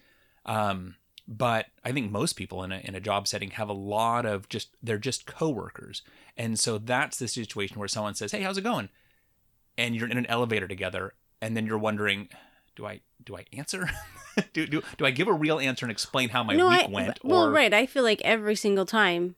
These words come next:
Speaker 2: I pause for a second because I'm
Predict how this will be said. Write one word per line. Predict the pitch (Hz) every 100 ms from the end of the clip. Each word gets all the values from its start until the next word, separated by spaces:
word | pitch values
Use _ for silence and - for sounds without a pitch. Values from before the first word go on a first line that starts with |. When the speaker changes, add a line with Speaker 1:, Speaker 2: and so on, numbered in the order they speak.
| _ _ _ _ _ -
Speaker 2:
I | 214
pause | 208 - 233 214 294 277
for | 320
a | 285
second | - 247 285 311 - - _ - - _ _ _ _ _ _ _ _ _ -
because | 202 233 262
I'm | 226 214 208